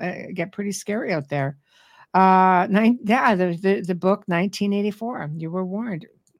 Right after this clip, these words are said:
How many books out there, um, being carry,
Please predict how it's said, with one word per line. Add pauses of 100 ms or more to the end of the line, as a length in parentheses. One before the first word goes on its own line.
(680)
How
many
books (460)
out
there, (340)
um, (400)
being
carry,